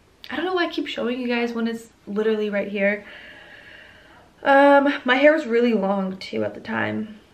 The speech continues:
Just take some cute selfies at the beach. This is when, if you zoom in, you can really see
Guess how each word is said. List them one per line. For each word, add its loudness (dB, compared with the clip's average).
Just -10
take -2
some -4
cute -10
selfies -6
at -12
the -10
beach. -6
This -2
is 4
when, 4
if -6
you 0
zoom 0
in, 2
you -4
can 0
really 2
see -2